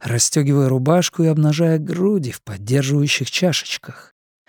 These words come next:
Сквозь прозрачный блеск пластика он ясно видел её соски, прижатые к внутренней поверхности каждой чашечки. Она снова подняла глаза и улыбнулась.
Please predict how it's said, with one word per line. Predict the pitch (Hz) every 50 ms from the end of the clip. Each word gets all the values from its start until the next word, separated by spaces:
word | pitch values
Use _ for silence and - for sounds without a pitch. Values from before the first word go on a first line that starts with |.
| - - - - - -
Сквозь | - - - 165 170 156
прозрачный | - - 165 165 160 160 165 170 151 - - 160 156
блеск | 147 147 151 160 160 - - _
пластика | _ - 147 160 175 160 - - - 147 - - 156
он | 156 160
ясно | 160 147 143 151 175 185 180 - - 190 190 185
видел | 190 190 175 190 185
её | 185 180 180 175 170
соски, | - - 170 165 156 - - - - 170 160 131 - - - - - _
прижатые | - 135 131 113 131 135 127 - 139 120
к | - -
внутренней | 135 139 139 - 143 139 131 123 117
поверхности | - 127 113 117 139 139 - - 135 120 - - - 131 - _ -
каждой | - 135 123 120 117 113 113 107 107 110
чашечки. | - - - - 139 117 - - - - - - - - - - - _ _ _ _ _ _ _ _ - - - - - -
Она | - 110 107 110
снова | 104 - - 135 131 131 117
подняла | - 139 123 127 123 123 123 120
глаза | 113 113 117 113 110 - 120 120 131 143 147 139 - _ _ _ _ -
и | - 127
улыбнулась. | 123 123 131 131 131 143 160 156 127 104 82 78 - - -